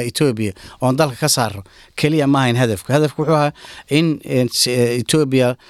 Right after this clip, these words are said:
la ogoleysiiyo dadka Soomaalida inay a-, in aaya ka talintooda la weydiiyo afti laga qaado. Taas iyana diidaneyd. Mabda'a qaanuuniga ee caalamiga ee ku halgamaynayna kaasoo ah.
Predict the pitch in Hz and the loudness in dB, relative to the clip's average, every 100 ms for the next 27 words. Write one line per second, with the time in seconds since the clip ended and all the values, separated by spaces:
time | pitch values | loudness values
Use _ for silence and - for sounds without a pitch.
0 | - - - 135 147 120 135 131 123 - | -20 -8 0 0 0 0 2 2 2 2
1 | 139 151 160 - 135 139 131 131 135 151 | 2 2 0 -2 -2 0 2 2 2 2
2 | 143 139 127 123 123 143 - 131 123 113 | 2 2 0 -2 0 -2 0 2 2 0
3 | 143 135 139 135 127 117 110 120 101 117 | 0 0 2 2 2 2 2 -2 -2 -2
4 | 107 104 92 87 87 _ _ _ - - | -2 -4 -8 -10 -12 _ _ _ -20 -12
5 | - 139 156 143 135 135 127 110 104 107 | -4 -2 0 0 2 2 0 -2 -2 -2
6 | 98 _ - - - - 175 160 147 139 | -4 _ -20 -18 -6 0 0 2 -2 -2
7 | 123 - 135 139 156 175 147 143 104 123 | -4 -2 0 2 2 2 2 0 0 -2
8 | 143 151 139 135 160 127 120 127 127 113 | 0 2 2 2 0 0 2 2 0 0
9 | 117 113 - 98 | 0 -2 -2 -6